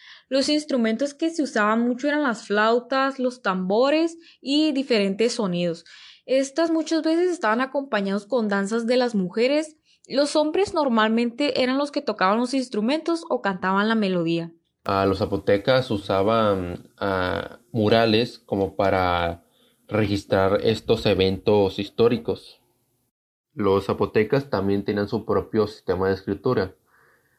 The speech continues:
Speaker 2: Ah, estaba basado en jeroglíficos y en otros símbolos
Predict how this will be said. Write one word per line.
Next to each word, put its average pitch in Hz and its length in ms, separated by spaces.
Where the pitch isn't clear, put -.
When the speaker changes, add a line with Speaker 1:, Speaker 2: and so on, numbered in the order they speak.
Speaker 2:
Ah, 101 300
estaba 113 320
basado 107 680
en 101 140
jeroglíficos 95 720
y 104 40
en 95 60
otros 104 280
símbolos 107 580